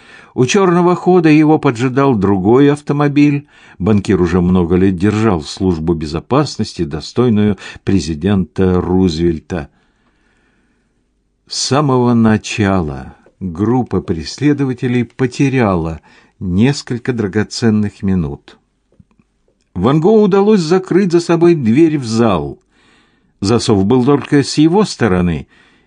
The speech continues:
и люди Виктора оказались отрезанными от лестницы. Им пришлось потрудиться, чтобы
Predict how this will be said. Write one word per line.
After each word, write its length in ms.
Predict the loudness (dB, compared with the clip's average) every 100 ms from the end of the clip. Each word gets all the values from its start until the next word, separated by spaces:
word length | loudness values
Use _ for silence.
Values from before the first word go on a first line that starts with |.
| -4
и 120 | 0
люди 240 | 2 2 2
Виктора 440 | 0 0 0 0
оказались 500 | 0 -2 0 0 0
отрезанными 800 | -4 0 2 2 0 -4 -4 -4
от 140 | -4
лестницы. 560 | 0 0 0 -6 -2 0
Им 160 | 2 0
пришлось 480 | -2 -2 0 0
потрудиться, 760 | 0 -2 0 0 0 -2 -2 -4
чтобы 460 | -4 -2 2 2